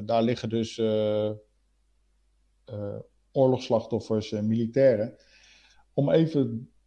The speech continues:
een beeld te geven van dat mensen gewoon zich niet konden voorstellen wat er dus eigenlijk gebeurde. Het, het, daar ligt dus ook een politieagent, eh, eh, begraven. En die politieagent die had dus blijkbaar dienst. Ik weet niet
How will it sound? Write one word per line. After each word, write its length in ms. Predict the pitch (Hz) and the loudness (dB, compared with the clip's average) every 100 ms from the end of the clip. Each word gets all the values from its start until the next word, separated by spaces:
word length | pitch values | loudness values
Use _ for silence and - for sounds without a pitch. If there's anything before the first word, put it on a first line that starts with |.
| _ _ _ | _ _ _
een 200 | 139 120 | -8 -4
beeld 300 | 113 165 190 | 4 6 6
te 80 | 185 | 2
geven 540 | - 165 175 170 160 147 | -2 0 0 -2 -6 -4
van 460 | 147 147 127 127 _ _ _ - - _ | -4 -4 -6 -12 _ _ _ -20 -20 _
dat 160 | - 131 | -4 0
mensen 320 | 170 170 156 | 0 0 0
gewoon 280 | - 160 151 | 2 2 2
zich 220 | 147 135 | -2 -2
niet 180 | 165 156 | -2 -2
konden 280 | 160 151 131 | -2 -2 -2
voorstellen 760 | - 180 196 214 - 165 160 | -6 -2 0 0 2 2 4
wat 180 | 151 156 | 0 0
er 80 | 139 | -2
dus 140 | 139 | -2
eigenlijk 560 | 143 143 143 135 - - _ | 0 0 2 -2 -4 -10 _
gebeurde. 500 | - 139 156 170 120 | -10 -2 4 4 2
Het, 260 | 123 127 - _ - | -2 -6 -12 _ -10
het, 200 | 131 135 | -4 2
daar 120 | 139 | 4
ligt 180 | 170 - | 4 2
dus 140 | 135 | 2
ook 160 | 151 151 | 2 0
een 160 | 120 | -2
politieagent, 920 | - 156 196 - - 107 - 113 110 | 2 4 2 0 -4 -4 -2 -2 -2
eh, 920 | - 107 104 104 101 101 98 98 - 110 | -6 -4 0 0 0 0 -2 -4 -4 -4
eh, 60 | |
begraven. 720 | 104 110 123 98 98 143 170 - - _ _ _ _ _ - - - _ | -4 -2 -2 -2 -4 -8 -10 -12 -20 _ _ _ _ _ -20 -20 -20 _
En 280 | 131 135 135 | 2 2 0
die 80 | |
politieagent 720 | 139 165 196 190 131 123 123 - | 0 2 4 4 2 2 0 -2
die 220 | 147 139 | -4 -2
had 160 | 135 | -2
dus 220 | 135 104 107 | -2 -4 -2
blijkbaar 480 | 120 123 117 110 | 0 2 2 2
dienst. 300 | 107 147 175 | 2 4 4
Ik 120 | 147 135 | 0 0
weet 180 | 160 | 0
niet 140 | 165 | 2